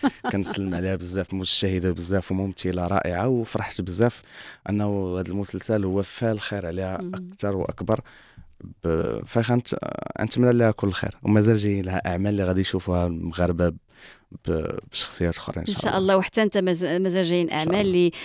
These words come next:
Speaker 2: اللي، آه، غيشوفوك ربما في شخصيات مختلفة، وهذا هو التحدي أعتقد للفنان، أنه ما يكررش نفسه في ال-، في الأعمال.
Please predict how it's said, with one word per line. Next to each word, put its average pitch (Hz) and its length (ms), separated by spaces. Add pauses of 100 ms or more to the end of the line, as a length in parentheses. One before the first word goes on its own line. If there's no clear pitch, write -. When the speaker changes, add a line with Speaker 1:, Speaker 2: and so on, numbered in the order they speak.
(200)
Speaker 2:
اللي، 165 540
آه، 156 220
غيشوفوك 180 560
ربما 170 300
في - 80
شخصيات 175 680
مختلفة، 175 720
وهذا 247 240
هو 311 60
التحدي 285 440
أعتقد 240 400
للفنان، 233 540
أنه 226 460 (300)
ما 226 80
يكررش 233 520
نفسه 262 360 (420)
في - 140
ال-، 220 160
في - 100
الأعمال. 233 440